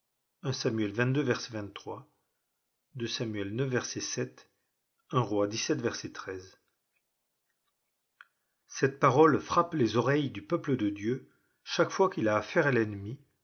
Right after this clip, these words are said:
soit en Égypte, soit aux confins du désert, soit en Canaan sous Josué, soit même dans la période de ruine qui caractérise le royaume d'Israël et dans celle qui suit la transportation. Exode quatorze, verset treize,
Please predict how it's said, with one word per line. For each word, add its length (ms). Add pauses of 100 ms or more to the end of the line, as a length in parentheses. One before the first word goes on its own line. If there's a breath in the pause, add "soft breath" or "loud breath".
(280)
soit 320
en 120
Égypte, 520 (420)
soit 320
aux 100
confins 340
du 140
désert, 560 (380)
soit 280
en 120
Canaan 440
sous 200
Josué, 580 (500 soft breath)
soit 260
même 300
dans 120
la 100
période 400
de 100
ruine 320
qui 140
caractérise 760
le 80
royaume 360
d'Israël 680 (500 soft breath)
et 120
dans 140
celle 260
qui 140
suit 180
la 120
transportation. 880 (800)
Exode 380
quatorze, 380
verset 280
treize, 460